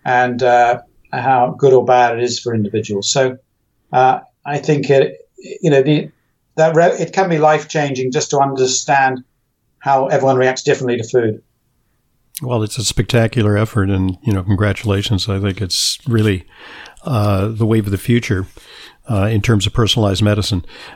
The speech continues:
Speaker 2: Uh, I want to thank you very much, uh, Doctor Tim Spector, for joining us from the U K,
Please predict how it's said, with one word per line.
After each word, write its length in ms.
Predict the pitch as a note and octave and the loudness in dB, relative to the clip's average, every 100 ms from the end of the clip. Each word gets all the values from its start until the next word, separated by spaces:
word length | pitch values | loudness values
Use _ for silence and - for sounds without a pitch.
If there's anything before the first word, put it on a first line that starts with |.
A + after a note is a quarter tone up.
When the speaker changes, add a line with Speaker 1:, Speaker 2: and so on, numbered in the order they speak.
| - | -4
Speaker 2:
Uh, 140 | C3 E3 | 0 2
I 20 | |
want 140 | F3+ | 2
to 40 | F#3 | 2
thank 140 | D#3+ | 0
you 80 | D3 | 2
very 160 | C#3+ | 4
much, 320 | C3+ D3+ - C3 | 4 2 2 2
uh, 140 | A2+ | 2
Doctor 280 | A2+ A2+ - | 2 -2 -2
Tim 180 | C3 A2 | 0 0
Spector, 420 | - A#2+ - G#2 | 0 -2 -2 -2
for 120 | A2+ | 0
joining 360 | A2 A2+ B2 G2+ | 2 2 2 0
us 100 | - | -2
from 200 | A2 G2 | 0 2
the 60 | |
U 160 | G2 F#2+ | 2 0
K, 380 | - G2 G2 | 0 0 -2